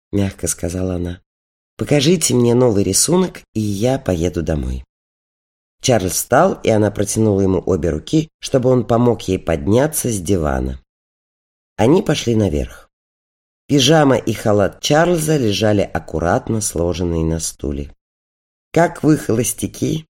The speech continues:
хорошо устраиваетесь. Такая уютная, симпатичная спальня».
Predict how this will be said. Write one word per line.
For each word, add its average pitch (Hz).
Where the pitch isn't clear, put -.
хорошо 120
устраиваетесь. 87
Такая 131
уютная, 110
симпатичная 95
спальня». 104